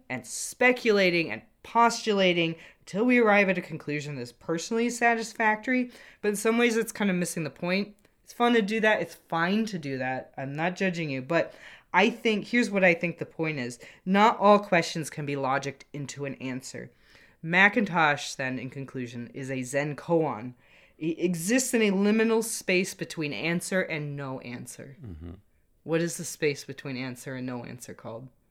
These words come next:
Speaker 1: What's the sound of one hand clapping? You know, his, the,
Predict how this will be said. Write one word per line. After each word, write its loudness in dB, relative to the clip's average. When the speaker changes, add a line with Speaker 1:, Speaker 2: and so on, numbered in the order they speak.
Speaker 1:
What's -10
the -14
sound -8
of -14
one -12
hand -12
clapping? -14
You -6
know, -8
his, -4
the, -8